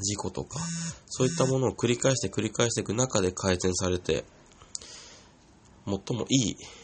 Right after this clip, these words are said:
えー、ものを作っていくっていう意味では、そういったいろんな方たちの、えー、死が絡んでいたりとか、失敗が絡んでいたりとか、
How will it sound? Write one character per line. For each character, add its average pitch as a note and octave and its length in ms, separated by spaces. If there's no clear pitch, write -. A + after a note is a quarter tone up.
え F2+ 1500
ー、 - 40
も G2 140
の F#2+ 100
を F#2 80
作 - 220
っ - 20
て - 120
い - 20
く - 140
っ - 20
て - 140
い C3 40
う C3 40
意 - 40
味 F#2+ 100
で - 60
は、 F#2+ 100
そ - 120
う F#2+ 40
い F#2 40
っ - 20
た - 180
い G2 80
ろ A#2 120
ん B2 40
な B2+ 60
方 C#3 200
た A#2 120
ち - 160
の、 - 140
え - 20
ー、 F#2 140
死 - 180
が F#2 100
絡 F#2 240
ん F#2 60
で F2+ 80
い C3+ 60
た - 120
り - 80
と - 80
か、 - 240
失 - 260
敗 F#2 100
が F2+ 60
絡 F#2+ 220
ん F#2+ 80
で C2+ 80
い - 40
た F#2 120
り F2+ 80
と - 100
か、 - 180